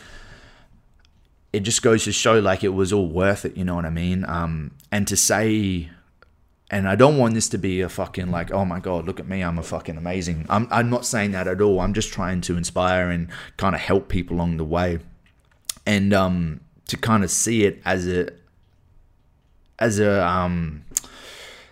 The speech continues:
as a reality was pretty fucking crazy, man. And I kinda sat there and I was like, "Holy shit, like, how many other twenty-seven-year-olds can, can say they've done this?"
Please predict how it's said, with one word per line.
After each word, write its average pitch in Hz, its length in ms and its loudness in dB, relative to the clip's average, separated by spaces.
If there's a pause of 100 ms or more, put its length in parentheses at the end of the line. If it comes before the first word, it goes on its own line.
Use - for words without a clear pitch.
(400)
as 107 140 4
a 107 40 6
reality 95 600 4
was 85 300 -2
pretty 120 320 -4
fucking 101 280 -4
crazy, 90 340 -2
man. 87 320 -4
And 90 280 -4
I 92 140 -2
kinda 113 240 -2
sat 98 300 -2
there 98 120 -2
and 90 80 -2
I - 20 -2
was 87 100 -4
like, 87 100 -4
"Holy 98 160 0
shit, 87 280 -2
like, 87 280 -6 (380)
how 120 220 -2
many 113 240 2
other 95 160 0
twenty-seven-year-olds 82 1300 -6 (300)
can, 80 480 -4
can 80 180 -8
say 82 240 -4
they've 80 360 -6
done 82 220 -4
this?" - 320 -16